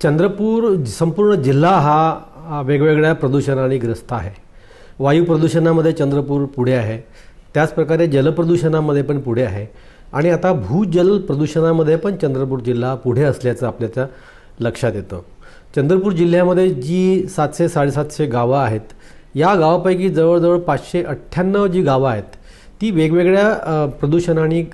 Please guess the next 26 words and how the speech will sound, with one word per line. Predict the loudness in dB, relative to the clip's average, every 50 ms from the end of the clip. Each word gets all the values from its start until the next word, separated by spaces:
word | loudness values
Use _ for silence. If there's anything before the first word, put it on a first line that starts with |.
| -14 -10
अ, | -8 -8 -8
ग्रस्त | -8 -10 -8 -4 -4 -4 -2 0 0
असल्याचं | -2 0 0 -2 -2 -2 -2 -2
आपल्याला | -4 -4 -4 -4 -4 -2 -2 -2 -4 -4 -6 -10 -20 -20 -20 -20 -20 -20 -12 -6
या | -2 0 0 0 0
भूजल | 0 0 0 2 2 2 2 2
सर्वेक्षण | 0 0 0 0 0 0 0
विभागाच्या | 0 0 0 0 0 0 0 -2 -2 -4 -6 -4 -4
अहवालात | -2 -2 0 0 0 -2 -2 -2 -4
आपल्याला | -6 -4 -4 -4 -4 -2 -4
लक्षात | -4 -6 -6 -8 -8 -8 -8 -6
आलेलं | -8 -8 -8 -8 -10 -10
आहे. | -12 -12 -14 -16 -20 -20 -20 -20 -20 -20 -20 -18 -10 -4 -4 -4
एकवीस | -2 0 -2 0 2 2
हजाराच्या | 2 4 4 4 4 4 2 2 2
वरती | 2 2 0 0 -2 -4 -4 -4 -4 -6 -10 -10 -6 -2
जवळजवळ, | 2 2 4 4 4 4 4 4 2 0 -2 -6 -18 -20 -16 -10
अ, | -8 -6 -6 -4
सॅम्पल्स | -2 0 0 0 2 2 0 0 0 -2 -2
गोळा | 0 2 2 2 0
केले | 0 0 0 0 0 0 2
गेले | 0 0 0 -2 -4 -6 -10 -16 -18 -14 -14 -12 -10 -6
ह्या | -2 -2 -2
संपूर्ण, | 0 -2 -2 -2 0 0 0 0 0
अ, | 0 -2 -4 -8 -14 -14 -14 -12 -10
जिल्ह्यामधून | -8 -6 -4 -2 0 0 0 0 0 -2 -2 -4